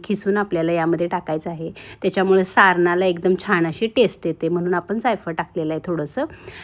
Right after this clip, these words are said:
तर तुम्ही बघू शकता हे आपल्याला छान मिक्स करून घ्यायचं आहे आणि आता हे आपलं सारण झालेलं आहे, तर याला थंड करून घेऊया.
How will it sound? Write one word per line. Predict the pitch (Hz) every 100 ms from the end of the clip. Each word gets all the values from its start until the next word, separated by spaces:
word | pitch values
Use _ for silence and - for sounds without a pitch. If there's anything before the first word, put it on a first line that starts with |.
| -
तर | 175 185 -
तुम्ही | 180
बघू | 175 175 196
शकता | 190 208 - 185 220 - -
हे | 196 180
आपल्याला | 180 175 170 175
छान | - 180
मिक्स | 180 180 -
करून | 220 202 196
घ्यायचं | 196 185 185
आहे | 170 165 180 - - -
आणि | 170 170
आता | 160 165
हे | -
आपलं | 175 - 190 311
सारण | - - - 190 175 185 190
झालेलं | 190 170 170 196
आहे, | 175 170 170 170
तर |
याला | 170 160 196
थंड | 240 233 220
करून | 202 170 160
घेऊया. | 165 156 147